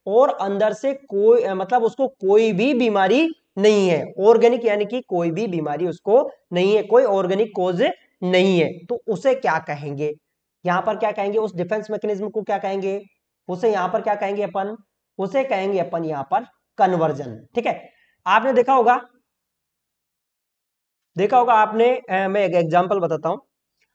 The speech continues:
अगर मान लो दो ये लोग हैं, ठीक है, ये है और ये है, ये गर्लफ्रेंड है, ये इसकी गर्लफ्रेंड है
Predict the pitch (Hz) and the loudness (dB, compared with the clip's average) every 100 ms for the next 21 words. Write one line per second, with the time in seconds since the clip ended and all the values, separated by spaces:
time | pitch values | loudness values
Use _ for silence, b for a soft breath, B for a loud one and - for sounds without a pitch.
0 | _ _ _ _ _ 196 208 294 285 240 | _ _ _ _ _ 0 2 2 2 2
1 | 226 226 254 196 170 208 240 294 - _ | 2 6 6 4 4 6 6 4 -2 _
2 | _ _ - - 175 226 214 190 180 160 | _ _ -16 -4 4 4 4 2 2 0
3 | 139 175 _ _ _ _ - 202 240 240 | -4 -8 _ _ _ _ -8 -4 -2 -4
4 | - - 190 165 202 196 202 240 - _ | -6 -16 -8 -2 0 2 2 0 -4 _
5 | _ _ _ _ _ 170 175 202 202 160 | _ _ _ _ _ -4 -2 -2 -6 -8
6 | 156 160 151 170 - 170 185 185 180 196 | -4 -2 -2 -4 -6 -6 -4 -2 0 0
7 | 190 208 190 196 196 233 - _ _ _ | -2 -6 -4 -2 -2 -4 -10 _ _ _
8 | _ _ 160 185 196 185 - 226 160 175 | _ _ -6 -2 -2 -4 -6 -6 -2 -2
9 | 180 202 196 196 220 | -2 -4 -4 -2 -2